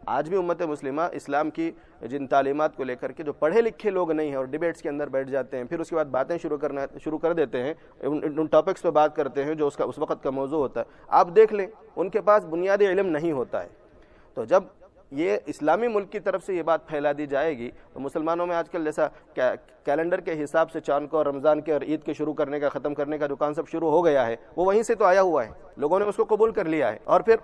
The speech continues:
اب وہ اہل حق کو کہتے ہیں کہ تم لوگ اختلاف ڈالتے ہو، تم فتنہ پیدا کرتے ہو، تم امت کو جوڑنے نہیں دیتے۔ یہ شروع کس نے کیا ہے یہ؟ قرآن و حدیث کو چھوڑ کر کے یہ طریقہ شروع کس نے کیا تھا؟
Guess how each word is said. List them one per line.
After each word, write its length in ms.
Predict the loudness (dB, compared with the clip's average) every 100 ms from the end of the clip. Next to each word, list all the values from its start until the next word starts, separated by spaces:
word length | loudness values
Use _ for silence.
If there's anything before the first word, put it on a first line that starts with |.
| 4
اب 280 | 4 4 0
وہ 100 | 0
اہل 180 | 0 0
حق 260 | 0 0
کو 100 | 0
کہتے 260 | 2 0 0
ہیں 120 | -4
کہ 100 | -4 -6
تم 140 | -4
لوگ 240 | 0 -2 -2
اختلاف 400 | -6 0 2 2
ڈالتے 340 | 0 -2 -4
ہو، 100 | -6
تم 200 | -4 -6
فتنہ 280 | -6 -4 -2 0
پیدا 220 | 0 0
کرتے 300 | -2 -6 -4
ہو، 120 | -4
تم 180 | -2 -2
امت 280 | -2 -4 -4
کو 100 | -2
جوڑنے 320 | 0 0 -2
نہیں 140 | -6
دیتے۔ 220 | -8 -12 -16 -18
یہ 60 | -14
شروع 260 | -4 0 0
کس 180 | -2
نے 100 | -2
کیا 260 | -2 -2 -2
ہے 60 | -6
یہ؟ 100 | -14 -20 -20 -20 _ _ _ _ _ -4
قرآن 240 | 0 2
و 40 |
حدیث 280 | 0 -2 -2
کو 120 | -2
چھوڑ 260 | -2 2 2
کر 160 | 2 0
کے 120 | 0
یہ 140 | 0 0
طریقہ 260 | 0 2 0
شروع 180 | 0 -2
کس 160 | -2 -2
نے 100 | -2
کیا 240 | 2 0
تھا؟ 160 | 0